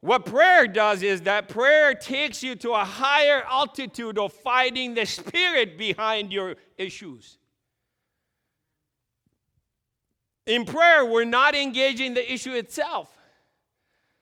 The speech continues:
Like we just did as we started our service, we bound demonic spirits that are operating, that are sent,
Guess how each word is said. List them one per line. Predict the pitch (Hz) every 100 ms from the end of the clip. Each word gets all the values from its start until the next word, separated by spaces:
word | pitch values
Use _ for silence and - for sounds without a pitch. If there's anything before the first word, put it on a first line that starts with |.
| _ _ _ _ _ _ -
Like | 185 220
we | 214
just | 208 190 180
did | 240 269 196
as | 180 156
we | 165 156
started | - 180 175 165
our | 151
service, | - - 202 160
we | 156 175
bound | 151 135 226 254 254 214 - _ _ _ _ 139
demonic | 202 240 254 294 294 240
spirits | - - 330 285 196 - -
that | 165 226 233
are | 214 -
operating, | 233 277 - 214 202 170 160 139 - _
that | 196 220
are | 190
sent, | - - - 294 247 -